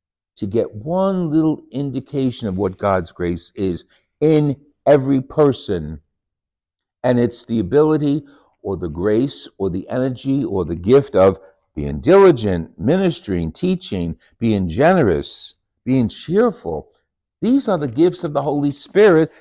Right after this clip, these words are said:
that were given to Mary that weren't announced by Rome, by Paul until after Jesus' resurrection and ascension into heaven. But we're looking back at Mary,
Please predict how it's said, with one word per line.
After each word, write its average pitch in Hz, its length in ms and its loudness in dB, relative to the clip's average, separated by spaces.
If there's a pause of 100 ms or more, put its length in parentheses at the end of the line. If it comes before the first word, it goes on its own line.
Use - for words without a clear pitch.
(100)
that 127 140 4
were 135 100 2
given 190 380 4
to - 140 -4
Mary 131 760 2 (1000)
that 131 160 0
weren't 170 280 4
announced 147 520 2
by 131 140 6
Rome, 127 480 0
by 110 160 2
Paul 156 440 2
until 139 400 -2 (400)
after 151 260 2
Jesus' 143 500 -2
resurrection 143 640 0 (320)
and 139 120 -4
ascension 147 440 -8
into 143 220 -8
heaven. 156 380 -4 (260)
But 175 140 2
we're 160 80 0
looking 165 380 -2
back 220 300 0
at 147 120 -4
Mary, 120 400 2